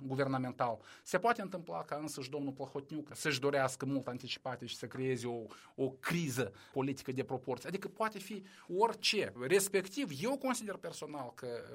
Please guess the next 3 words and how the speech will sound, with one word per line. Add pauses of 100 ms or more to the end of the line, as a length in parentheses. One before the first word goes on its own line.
(140)
problema (180)
alegerilor
anticipate